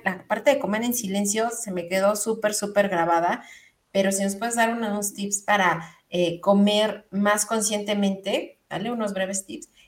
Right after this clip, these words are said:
¿Y dónde te podemos encontrar? Porque queremos saber más, todos queremos saber más. Eh, ¿cómo podemos encontrar tu libro,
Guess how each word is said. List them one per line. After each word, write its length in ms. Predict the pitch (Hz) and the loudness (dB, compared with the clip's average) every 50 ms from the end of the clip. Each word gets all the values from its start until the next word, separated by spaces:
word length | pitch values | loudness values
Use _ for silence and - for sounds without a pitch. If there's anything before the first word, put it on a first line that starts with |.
| _ _ - | _ _ -2
¿Y 140 | 233 240 247 | 0 2 6
dónde 260 | 254 269 269 277 294 | 6 6 8 6 6
te 80 | 294 269 | 4 4
podemos 460 | - - 214 214 226 233 247 240 247 | 4 4 2 2 2 2 2 2 2
encontrar? 580 | 214 196 196 185 185 180 185 190 190 202 214 - | 0 0 -2 -2 -2 -2 2 2 2 2 2 0
Porque 280 | - 220 220 202 202 - | -2 -4 0 0 0 2
queremos 340 | 202 208 220 240 247 247 220 | 2 2 4 4 4 4 4
saber 240 | 202 185 185 180 | 4 4 4 4
más, 320 | 180 165 165 165 - - - _ _ | 2 0 -2 -2 -4 -6 -8 _ _
todos 340 | - 254 254 247 254 254 254 | 4 4 6 6 6 4 2
queremos 340 | 240 214 202 202 208 214 - | 0 0 0 2 0 0 -2
saber 260 | 185 175 180 180 180 | 0 0 0 0 0
más. 300 | 180 190 220 277 277 - - - - - - _ _ - | 0 0 0 0 -2 -4 -10 -14 -20 -20 -20 _ _ -6
Eh, 280 | 185 185 185 180 180 | 0 2 2 2 2
¿cómo 220 | - 226 233 233 202 | 0 0 0 0 2
podemos 340 | 214 220 214 220 226 226 | 2 2 2 2 0 0
encontrar 640 | 220 202 196 185 185 180 190 196 202 208 202 202 - | 0 0 0 0 -2 0 2 2 2 2 2 -2 -6
tu 140 | - 220 220 | 0 2 2
libro, 500 | 214 214 233 240 254 240 233 214 214 247 | 2 2 4 2 2 2 4 2 2 0